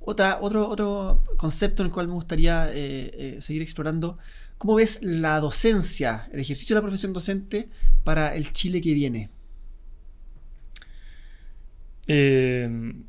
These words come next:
Speaker 2: yo creo que los profes nos, y las profes nos tenemos que pegar una buena actualización, como desde la formación en
Speaker 1: Mm.
Speaker 2: adelante. Ojalá formación constante y ojalá voluntaria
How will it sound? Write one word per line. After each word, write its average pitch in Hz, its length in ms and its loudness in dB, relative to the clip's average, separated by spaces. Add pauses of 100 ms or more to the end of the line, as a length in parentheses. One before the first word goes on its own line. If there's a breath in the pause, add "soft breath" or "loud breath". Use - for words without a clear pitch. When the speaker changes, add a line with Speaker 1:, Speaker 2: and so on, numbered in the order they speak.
(180)
Speaker 2:
yo 151 260 4
creo 214 160 6
que 208 100 8
los 170 120 2
profes 185 280 0
nos, 180 180 0
y 147 100 -2
las 135 160 -2
profes 165 280 -2
nos 151 100 -2
tenemos 147 220 0
que 151 120 -4
pegar 143 200 2
una 139 560 -2
buena 143 280 -2
actualización, 175 800 -4 (240)
como 131 220 -6
desde 131 260 -2
la 120 120 -6
formación 160 960 0 (140)
en 175 120 -2
Speaker 1:
Mm. - 20 0
Speaker 2:
adelante. 196 580 -2 (600 loud breath)
Ojalá 151 400 -2
formación 156 500 -2
constante 170 920 -2
y 160 140 -4
ojalá 131 300 0
voluntaria 160 960 2